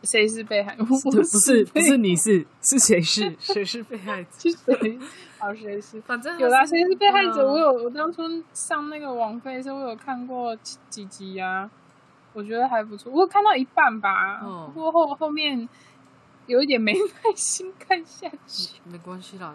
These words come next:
Speaker 2: 反正就是 <laughs> 要抓人家的眼睛，你就是 <laughs> 有的时候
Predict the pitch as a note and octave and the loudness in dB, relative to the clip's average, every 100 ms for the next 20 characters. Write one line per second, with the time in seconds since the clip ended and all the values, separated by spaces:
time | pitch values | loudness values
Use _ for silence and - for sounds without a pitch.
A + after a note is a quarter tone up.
0 | D#3 F3 G3+ A3 A3+ C4 - - _ _ | -16 -14 -14 -14 -6 -4 -4 -8 _ _
1 | - B3+ - B3 A#3+ A3 F#3+ G#3+ G#3+ G3 | -16 -14 -12 -10 -8 -8 -2 -2 0 -2
2 | F#3 E3+ _ _ _ F#3 D#3 D3+ F#3 F3+ | -2 -8 _ _ _ -12 -12 -14 -16 -16
3 | D#3+ E3+ E3 E3+ D#3 G3 - B3+ D#4+ - | -16 -16 -16 -16 -16 -6 -2 0 0 -2
4 | - - - - _ _ A3+ G#3+ A#3+ C4+ | -20 -20 -20 -20 _ _ 0 2 2 6
5 | D#4 | 6